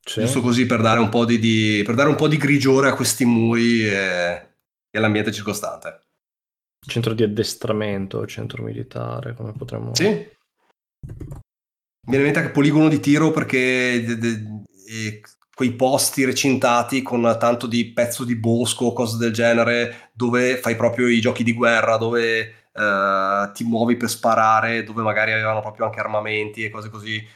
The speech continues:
Speaker 2: per dare estensione alla cosa.
Speaker 1: Ok, ci sta.
Speaker 2: Quindi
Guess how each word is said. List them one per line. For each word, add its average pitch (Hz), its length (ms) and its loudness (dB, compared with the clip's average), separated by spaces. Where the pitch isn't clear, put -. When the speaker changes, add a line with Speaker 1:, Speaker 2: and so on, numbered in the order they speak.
Speaker 2:
per 113 160 -4
dare 117 640 0
estensione 123 840 2
alla 104 240 2
cosa. 87 520 -4
Speaker 1:
Ok, 151 300 -6
ci - 140 -18
sta. - 120 -14
Speaker 2:
Quindi 120 500 0